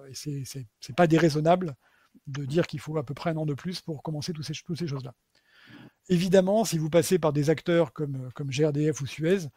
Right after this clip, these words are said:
vous n'avez pas besoin de faire ça puisque les sites sont déjà négociés pour vous et les, les, les, les, les gateways sont déjà déployés. Alors, sauf si vous allez, si vous avez envie de déployer une, une application dans une région où malheureusement il n'y a pas de compteur d'eau ou de gaz.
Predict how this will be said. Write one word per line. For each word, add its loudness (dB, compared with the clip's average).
vous -2
n'avez 0
pas 2
besoin 4
de -4
faire -6
ça 0
puisque -10
les -8
sites -8
sont -12
déjà 4
négociés -2
pour -10
vous -4
et 4
les, 0
les, -6
les, -10
les, -12
les -16
gateways 0
sont -4
déjà 2
déployés. -6
Alors, -10
sauf 2
si -6
vous -4
allez, 2
si -8
vous 4
avez 8
envie 2
de -2
déployer 0
une, -2
une -4
application 0
dans -2
une -6
région -4
où -8
malheureusement -2
il -4
n'y 0
a -2
pas 4
de -4
compteur -4
d'eau 0
ou 0
de -12
gaz. -6